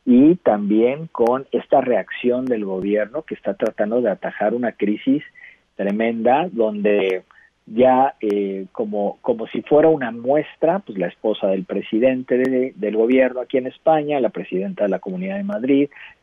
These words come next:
el presidente de la Generalitat de Cataluña, pues, han dado, eh, positivo en coronavirus. Entonces,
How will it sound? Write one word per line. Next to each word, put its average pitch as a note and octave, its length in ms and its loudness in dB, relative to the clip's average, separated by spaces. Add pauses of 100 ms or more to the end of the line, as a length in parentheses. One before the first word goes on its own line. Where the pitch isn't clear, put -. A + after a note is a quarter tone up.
(140)
el F#2+ 140 -4
presidente G#2 480 0
de G2 40 2
la F#2 140 2
Generalitat F#2 600 -4
de F#2 100 -4
Cataluña, B2+ 600 0
pues, - 180 -12 (120)
han G#3+ 220 -10
dado, B2 520 0
eh, F#2+ 240 -4
positivo A2 880 -4
en G2 280 -8
coronavirus. C3 720 -4 (600)
Entonces, D#3+ 360 2